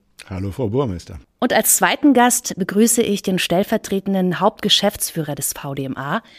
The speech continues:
Speaker 2: Hartmut Raun, der die Idee von Manufacturing X maßgeblich mit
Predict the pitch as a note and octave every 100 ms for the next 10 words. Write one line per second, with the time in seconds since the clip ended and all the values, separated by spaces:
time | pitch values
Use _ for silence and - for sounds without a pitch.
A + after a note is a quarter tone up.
0 | - _ - F#3 F#3+ E3 D#3 - - C#3+
1 | D#3+ C#4 G4+ - - - _ G3+ G3+ G3+
2 | G#3 F#3+ F3 A3+ C#4 - F3 E3+ F3+ E3+
3 | F3+ - E3+ D#3+ - - - - - F3+
4 | F3 G#3+ - G3+ F#3+ F#3 - F#3 F#3+ -
5 | -